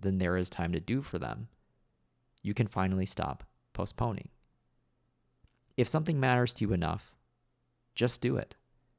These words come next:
Yes, this means you'll likely have to neglect other important things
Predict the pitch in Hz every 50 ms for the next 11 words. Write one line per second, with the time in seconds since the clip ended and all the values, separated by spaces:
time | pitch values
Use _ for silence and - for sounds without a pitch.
0 | _ _ _ _ _ _ _ _ _ _ _ _ _ _ - 113 98 98 87 90
1 | 123 135 - - - - - 101 104 104 - 110 104 101 101 98 - 101 92 95
2 | 92 92 90 - 95 87 107 92 - - 95 92 90 82 - - 82 82 92 -
3 | - - _ _ _ _ - 98 110 123 135 120 104 101 - - 78 67 57 -
4 | - - - - - - 113 - -